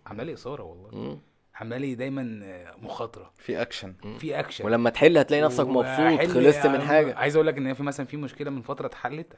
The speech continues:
Speaker 1: عايز أقول لك كنت، يعني، كنت بنام بالليل مثلا إيه، وأنا بفكر وقلقان وبتاع، لما اتحلت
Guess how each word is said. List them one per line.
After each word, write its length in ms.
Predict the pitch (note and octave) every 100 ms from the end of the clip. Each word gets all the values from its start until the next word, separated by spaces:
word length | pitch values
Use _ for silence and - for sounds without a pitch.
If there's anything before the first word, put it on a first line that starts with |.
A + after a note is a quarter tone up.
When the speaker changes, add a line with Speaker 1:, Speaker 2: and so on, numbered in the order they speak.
| -
Speaker 1:
عايز 140 | A#2+
أقول 160 | B2 C3
لك 100 | B2+ _
كنت، 300 | G#2 _ G2+
يعني، 300 | G2 F#2+ -
كنت 160 | - C3
بنام 200 | C#3+ E3
بالليل 200 | D3+ E3+
مثلا 300 | E3 D3 C3+
إيه، 200 | D#3 C#3+ _ _ _ _ _ -
وأنا 120 | E3+
بفكر 460 | F#3 E3 F3+ E3+ D#3
وقلقان 440 | D3 C3+ E3 F3
وبتاع، 260 | D#3+ D#3 D3
لما 220 | C3+ C#3+
اتحلت 420 | C3+ - F3+ F3